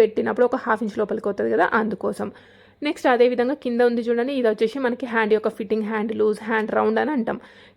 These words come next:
ఈ విధంగా మార్క్ చేసేసుకున్న తర్వాత మనకి పొడుగు లైన్ ఉంది కదా, పొడుగు లైన్ పైన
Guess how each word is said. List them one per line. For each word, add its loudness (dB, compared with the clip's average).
ఈ 2
విధంగా 0
మార్క్ 2
చేసేసుకున్న -2
తర్వాత -2
మనకి 0
పొడుగు 4
లైన్ 2
ఉంది 0
కదా, 2
పొడుగు 4
లైన్ -2
పైన 0